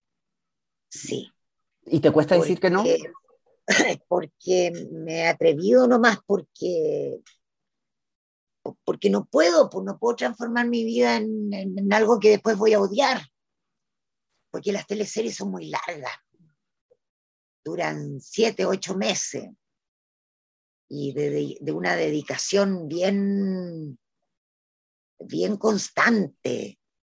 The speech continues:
Speaker 1: Si, si es un personaje con un poquito más de participación, puedes tener mucha grabación. Depende, claro, qué personaje sea, porque hay personajes que están encerrados en su casa, entonces te toca solo cuando graban tu casa.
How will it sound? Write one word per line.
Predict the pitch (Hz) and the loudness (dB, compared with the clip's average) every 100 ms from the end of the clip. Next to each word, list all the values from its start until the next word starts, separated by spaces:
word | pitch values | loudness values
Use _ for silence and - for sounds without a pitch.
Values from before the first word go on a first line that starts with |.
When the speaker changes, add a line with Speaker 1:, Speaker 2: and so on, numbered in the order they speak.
| _ _ _ _ | _ _ _ _
Speaker 1:
Si, | - 151 139 135 | -10 -6 -4 -6
si | - - | -6 0
es | |
un | 175 185 | 0 0
personaje | 175 - 156 160 156 - | -2 -2 -4 -4 -6 -8
con | 170 | -8
un | 156 | -8
poquito | - 147 151 170 | -8 -8 -4 -2
más | 175 170 | 0 0
de | 170 | 0
participación, | 185 165 - 147 139 - 131 - 170 196 208 185 _ | 0 -2 -2 -6 -6 -4 -4 0 2 2 2 -2 _
puedes | 170 180 180 | 2 2 2
tener | - 180 175 | 0 -2 -2
mucha | 156 156 240 - - | -4 -2 -2 -2 -2
grabación. | 147 113 117 107 - 127 113 101 98 95 _ _ _ _ _ _ _ _ _ | 2 2 0 -2 -4 -4 -4 -6 -8 -12 _ _ _ _ _ _ _ _ _
Depende, | 131 143 170 165 151 | -4 2 2 2 0
claro, | 165 156 127 | 2 2 2
qué | 143 | 0
personaje | - 143 147 135 139 131 | -2 -2 -2 -6 -6 -6
sea, | - 175 170 | 0 4 4
porque | 127 127 135 | 2 0 -4
hay | |
personajes | 135 131 139 139 147 143 | -4 -4 -4 -4 -6 -6
que | - | -6
están | - 151 147 139 | -2 -2 0 -2
encerrados | 139 - 127 139 151 156 | -2 -2 -2 2 2 0
en | |
su | 143 - | -2 -6
casa, | - 147 147 175 | 0 0 0 -2
entonces | - 147 147 | -2 -4 -4
te | 131 - _ | -4 -10 _
toca | - 151 147 | -2 0 0
solo | 139 147 147 139 | 0 0 0 0
cuando | 143 135 | -2 -2
graban | 135 135 139 135 | -2 0 0 -2
tu | 139 | -4
casa. | - 170 - - | -2 -2 -4 -14